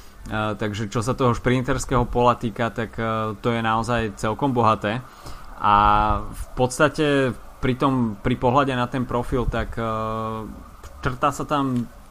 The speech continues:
veľmi veľa príležitostí, možno aj pre samotného Petra Sagana, eh, ktorý by sa teda nemusel spoliehať vyslovene iba na tie rovinaté dojazdy, kde si myslím, že to bude mať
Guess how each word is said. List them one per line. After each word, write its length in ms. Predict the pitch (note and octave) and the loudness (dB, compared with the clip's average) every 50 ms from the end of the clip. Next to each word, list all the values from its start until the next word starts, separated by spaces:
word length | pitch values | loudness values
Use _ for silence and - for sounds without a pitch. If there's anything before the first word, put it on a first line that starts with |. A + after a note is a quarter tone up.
| - - - - - - | -20 -20 -20 -20 -16 -12
veľmi 400 | G#2+ G#2 G2+ A#2+ B2+ D#3 E3+ E3 | -10 0 4 6 6 6 6 2
veľa 240 | D#3 D#3 D#3 D3+ C#3+ | 2 4 4 4 2
príležitostí, 720 | - B2+ A#2+ A#2+ A#2+ A2+ B2 B2 B2+ B2+ A#2+ - - C3 | 2 0 0 0 -2 -2 -4 -6 -8 -8 -8 -6 -6 -6
možno 280 | B2+ B2+ A#2+ A2 A#2 B2+ | -4 -4 -4 -4 -4 -4
aj 120 | B2 A#2+ | -4 -4
pre 100 | A#2+ - | -4 -8
samotného 500 | A#2 - B2+ A#2 A#2 A#2 - C3 A#2+ A#2+ | -6 -4 -4 -4 -4 -6 -6 -6 -6 -4
Petra 320 | A#2 - A#2 G#2 A#2+ B2+ B2 | -4 -6 -8 -6 -4 -6 -4
Sagana, 460 | - C3+ A2+ A2 G#2+ G#2 G2 G#2+ B2 | -4 -4 -4 -2 -2 -2 -2 -4 -6
eh, 920 | - - - - - - - - - - - - - - A2 G#2+ G#2 G#2 | -8 -12 -18 -20 -20 -20 -20 -18 -18 -18 -16 -16 -10 -8 -6 -4 -4 -4
ktorý 280 | G2+ - - A2+ A2 A2+ | -4 -4 -2 -2 0 0
by 100 | G#2+ G#2+ | -2 -4
sa 140 | - B2 A2+ | -4 -6 -4
teda 540 | - B2 A2+ A#2 A#2 A2 A2 G#2+ G#2 G#2 G2+ | -4 -2 -2 0 0 0 0 0 -2 -2 -4
nemusel 520 | G2 G2 G2+ G#2+ A2 A2+ A2+ - B2 A2+ | -6 -6 -6 -4 -4 -4 -4 -4 -6 -6
spoliehať 460 | G#2 - - A2+ A2 G#2+ A2 A#2 A2+ | -6 -4 -4 -4 -2 -2 -2 -4 -4
vyslovene 500 | G#2 G#2 G2+ - A#2 A2+ A2+ A2 A2 G#2+ | -4 -6 -6 -6 -6 -6 -4 -4 -6 -6
iba 140 | G#2+ G#2 G#2+ | -6 -6 -6
na 140 | G#2+ G#2+ G#2+ | -6 -8 -8
tie 420 | G#2 - A2+ A2+ A2 A2 G#2+ G#2 G2+ | -6 -4 -4 -2 -2 -4 -4 -6 -6
rovinaté 440 | G2+ G#2+ A2 A2 A2+ A2+ A2+ G#2+ A#2 | -6 -4 -4 -4 -4 -4 -4 -4 -6
dojazdy, 480 | G#2+ G#2 A2 G#2+ A2 A2+ G#2 A2 A2+ A2+ | -4 -4 -2 -2 -2 -4 -4 -4 -4 -4
kde 200 | A2 A2 A2+ G#2+ | -4 -4 -6 -6
si 120 | - - | -4 -4
myslím, 320 | A#2 A2+ G#2+ - A#2 A2+ G#2+ | -4 -4 -4 -4 -6 -4 -4
že 120 | G#2+ G#2 | -6 -6
to 100 | - A#2 | -6 -4
bude 220 | A2 A2+ A2+ A2+ | -2 -2 -2 -2
mať 180 | A2+ A2+ A2 | -2 -4 -6